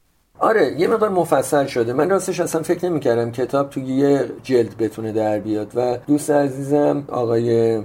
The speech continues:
خوشبین، آقای کوروش خوشبین، مدیر نشر خوشبین، موفق شد توی یه کتاب در بیاره. دوست عزیز دیگرمون خانم کاظمزاده که پشتیبانی مالی انتشار کتابو به عهده داشتن،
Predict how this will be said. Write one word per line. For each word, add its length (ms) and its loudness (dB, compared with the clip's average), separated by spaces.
خوشبین، 880 -2
آقای 240 -2
کوروش 420 -4
خوشبین، 540 -4
مدیر 360 -4
نشر 420 -4
خوشبین، 760 -6
موفق 340 2
شد 180 -2
توی 140 -12
یه 120 0
کتاب 360 0
در 260 2
بیاره. 360 -4
دوست 260 -4
عزیز 400 0
دیگرمون 680 0
خانم 320 -2
کاظمزاده 920 0
که 480 0
پشتیبانی 520 -4
مالی 680 0
انتشار 500 -4
کتابو 420 -4
به 80 -2
عهده 280 -2
داشتن، 720 -2